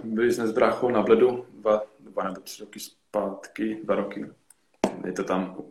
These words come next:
eh, obdobné, co se týče pravidel, jo, že prostě ráno, když se, když se, eh, ráno, když se, eh, když vyjde za, vy-, vyjde za slunko,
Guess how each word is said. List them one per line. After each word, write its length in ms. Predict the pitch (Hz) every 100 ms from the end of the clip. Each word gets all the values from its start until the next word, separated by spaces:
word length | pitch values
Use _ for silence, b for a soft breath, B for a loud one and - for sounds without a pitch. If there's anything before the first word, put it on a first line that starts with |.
| - 104
eh, 460 | 95 90 90 87 - - _ _ _ -
obdobné, 760 | 95 98 110 107 98 95 104 - _ _ _ _
co 100 | -
se 80 | 98
týče 260 | 92 92 90
pravidel, 600 | - 92 95 98 90 90 b b b b
jo, 260 | - 85 85
že 80 | 85
prostě 340 | 85 85 - 95
ráno, 460 | 87 87 90 87 - _ _ _
když 140 | - -
se, 260 | - 92 -
když 160 | -
se, 100 | - 98
eh, 960 | 92 - - - 92 90 87 90 87 - _ _ _ _ _ _ _ _ _ -
ráno, 220 | 107 90 92
když 120 | 92
se, 100 | 101
eh, 440 | 92 87 87 85
když 140 | 92 98
vyjde 180 | 95 95
za, 140 | 92 90 -
vy-, 160 | 110 107
vyjde 220 | 95 113
za 60 | 107
slunko, 640 | 104 110 107 107 113 -